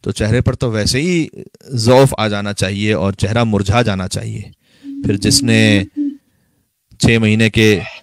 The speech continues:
अपने मासूम बच्चे का सर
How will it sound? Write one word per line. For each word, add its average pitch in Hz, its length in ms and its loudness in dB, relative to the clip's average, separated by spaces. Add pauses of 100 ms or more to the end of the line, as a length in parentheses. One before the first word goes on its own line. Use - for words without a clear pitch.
(320)
अपने 107 240 -6
मासूम 104 440 0
बच्चे 107 440 0 (720)
का 254 600 -4 (640)
सर 127 460 0